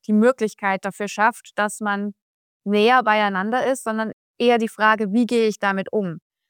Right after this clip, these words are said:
Also, wenn ich genau weiß, ich sehe meinen Partner jetzt für eine gewisse Zeit lang nicht, ich muss jetzt aber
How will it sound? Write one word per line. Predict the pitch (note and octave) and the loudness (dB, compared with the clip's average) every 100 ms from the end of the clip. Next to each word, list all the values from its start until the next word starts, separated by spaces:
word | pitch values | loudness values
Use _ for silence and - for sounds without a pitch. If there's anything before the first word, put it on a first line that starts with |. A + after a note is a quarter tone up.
| _ | _
Also, | G3+ G#3+ | -6 -2
wenn | A3 B3 | 0 0
ich | B3 | -2
genau | - A#3 A#3 | -2 2 2
weiß, | G#3 G#3 B3+ C4 | 4 2 2 -2
ich | A#3 | -6
sehe | - B3+ | -4 -2
meinen | B3 A3+ | 0 -2
Partner | A3 A3 A#3 A#3+ | 0 -2 -2 -4
jetzt | A3 | -6
für | A#3+ | -6
eine | A3 | -6
gewisse | G3+ A3+ - G3 | -4 -4 -6 -8
Zeit | - G#3+ A#3 | -2 -2 0
lang | A3 G#3 | -2 0
nicht, | G3+ C4 F#4+ - _ _ _ _ - | 0 -2 -4 -12 _ _ _ _ -14
ich | G#3+ | -4
muss | B3+ C#4+ | 0 0
jetzt | C4 - | 0 0
aber | A#3 A3 | 2 2